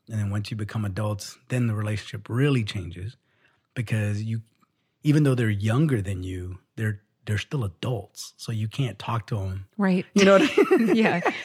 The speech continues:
Speaker 2: You can't tell them what to do.
Speaker 1: Right.
Speaker 2: They
Speaker 1: You
Speaker 2: have to
Speaker 1: can't,
Speaker 2: do it.
Speaker 1: <laughs> right.
Speaker 2: Like,
Speaker 1: You can't tell 'em to shut up.
Speaker 2: "I'm gonna give you a knuckle sandwich if you don't do it." <laughs>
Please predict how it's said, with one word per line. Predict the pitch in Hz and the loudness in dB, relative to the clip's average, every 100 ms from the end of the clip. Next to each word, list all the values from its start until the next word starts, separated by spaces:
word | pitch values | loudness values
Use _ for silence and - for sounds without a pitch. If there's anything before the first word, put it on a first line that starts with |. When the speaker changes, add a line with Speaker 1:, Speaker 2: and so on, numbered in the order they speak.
| - | -4
Speaker 2:
You | |
can't | - 392 214 | -2 -4 -2
tell | - 208 | 0 2
them | 196 185 | 2 0
what | 185 | 0
to | - 175 | 0 2
do. | - 180 | 4 8
Speaker 1:
Right. | 254 226 | 8 8
Speaker 2:
They | |
Speaker 1:
You | 180 | 8
Speaker 2:
have | 165 156 | 8 8
to | 240 | 6
Speaker 1:
can't, | 147 | 8
Speaker 2:
do | 170 170 | 6 8
it. | - | 6
Speaker 1:
<laughs> | 381 | 6
right. | 294 269 | 6 6
Speaker 2:
Like, | 190 | 6
Speaker 1:
You | 160 | 4
can't | 226 | 4
tell | 226 | 4
'em | 220 | 4
to | 165 | 4
shut | 113 180 160 | 4 2 2
up. | 185 | 2
Speaker 2:
"I'm | |
gonna | 226 | 2
give | 226 233 | 2 2
you | 247 | 4
a | 233 | 6
knuckle | 233 233 214 | 6 4 2
sandwich | - 247 247 214 190 | 2 4 6 4 4
if | 196 | 2
you | 202 | 4
don't | 190 185 196 | 6 6 6
do | 262 | 6
it." | 220 | 4
<laughs> | 247 | 2